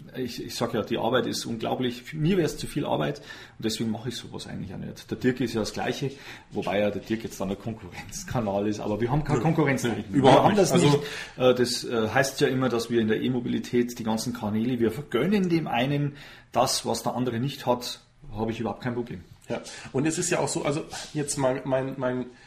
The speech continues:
Speaker 2: wenn man's so sieht, mein größter Konkurrenzkanal, und das ist wahrscheinlich der Konkurrenzkanal von allen, ist der Frank von Schräg.
Speaker 1: Ja.
Speaker 2: Und wenn so jemand hingeht und sagt, „Du, ich möchte jetzt auch mal Urlaub machen“,
Speaker 1: Mach
Speaker 2: äh,
Speaker 1: du das.
Speaker 2: „mach du doch mal“,
Speaker 1: Finde ich toll.
Speaker 2: äh, Weltklasse. Also,
Speaker 1: Frank,
Speaker 2: ähm,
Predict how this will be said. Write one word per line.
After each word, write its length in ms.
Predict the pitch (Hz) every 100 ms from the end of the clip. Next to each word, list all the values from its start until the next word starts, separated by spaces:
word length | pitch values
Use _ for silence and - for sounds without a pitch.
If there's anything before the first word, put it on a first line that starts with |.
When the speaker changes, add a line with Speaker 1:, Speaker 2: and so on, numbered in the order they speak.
| - - 131
Speaker 2:
wenn 120 | 131
man's 180 | 131 131
so 140 | 139
sieht, 160 | 143 143
mein 160 | 120
größter 320 | 117 139 143
Konkurrenzkanal, 880 | 135 131 123 120 131 143 - 123 123
und 80 | 127
das 100 | 123
ist 40 | 123
wahrscheinlich 320 | 123 127 127
der 80 | 131
Konkurrenzkanal 720 | 120 117 120 123 - 117 117
von 200 | - 113
allen, 320 | 113 113 120 123
ist 200 | 120 117
der 60 |
Frank 300 | 107 123 117
von 200 | 117 113
Schräg. 420 | 104 - 123 - - - -
Speaker 1:
Ja. 120 | 110 - -
Speaker 2:
Und 240 | 131 127
wenn 180 | 127 120
so 140 | 120 131
jemand 400 | 139 135 131 131
hingeht 340 | 131 131 131
und 100 | 117
sagt, 200 | 120 120
„Du, 60 | -
ich 120 | -
möchte 260 | 123 -
jetzt 140 | 123 -
auch 80 | 120
mal 160 | 117
Urlaub 320 | 131 131 123
machen“, 400 | 123 110 123 127 -
Speaker 1:
Mach 220 | 123 113
Speaker 2:
äh, 20 | 123
Speaker 1:
du 120 | 143
das. 100 | 170
Speaker 2:
„mach 160 | 208 -
du 120 | 151
doch 180 | 139 -
mal“, 300 | 120 123 127
Speaker 1:
Finde 220 | - 156
ich 80 | 143
toll. 180 | 113 113
Speaker 2:
äh, 460 | 123 120 120 120
Weltklasse. 600 | 127 127 123 110 107 117
Also, 360 | 120 120 131 131
Speaker 1:
Frank, 320 | 131 127 127
Speaker 2:
ähm, 80 | 123